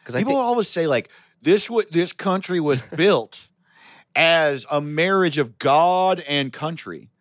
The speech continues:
Speaker 1: Yeah.
Speaker 2: Yeah, who gives a shit? Two hundred fifty years ago has nothing to do with me.
Speaker 1: Right, yeah.
Speaker 2: And
Speaker 1: They're like, "That's not what the founders wanted." And I'm
Speaker 2: Okay.
Speaker 1: like,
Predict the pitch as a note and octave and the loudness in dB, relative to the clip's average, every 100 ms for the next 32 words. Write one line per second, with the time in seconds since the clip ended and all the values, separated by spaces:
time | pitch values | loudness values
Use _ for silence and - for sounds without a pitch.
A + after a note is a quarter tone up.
0 | _ - C#2 C2 A#1+ A3+ A3+ B3+ C4 D3+ | _ -12 -10 -10 -4 -2 -2 -6 -2 -2
1 | - - - G2 - - - - _ _ | -2 -6 -4 -6 -8 -18 -20 -20 _ _
2 | _ _ _ _ _ _ _ _ _ _ | _ _ _ _ _ _ _ _ _ _
3 | _ _ _ - C4+ C#4 A#3 - A#3 G#3 | _ _ _ -2 2 4 2 -2 -4 0
4 | G#3+ G#3 F#3+ F3+ D#3 E3+ F#3+ F#3+ E3 D3+ | 0 2 4 2 2 -2 0 0 0 0
5 | D3 A2+ G2+ D#2 B1 - _ _ _ _ | 0 -2 -8 -14 -16 -20 _ _ _ _
6 | F2 D#2+ B1+ D2+ C#2 A#1 _ _ _ D#3+ | -4 -4 -4 -6 -8 -12 _ _ _ 0
7 | E3+ C3 A2+ D#3 - F3 C#3 B2 C3+ C#3 | 2 4 2 0 0 0 0 0 0 0
8 | C3+ B2 B2+ F#3+ A#2+ - _ _ - D#3 | 0 -2 0 0 -2 -4 _ _ -2 0
9 | A#2+ G#3 B2 A#2+ | 2 2 4 2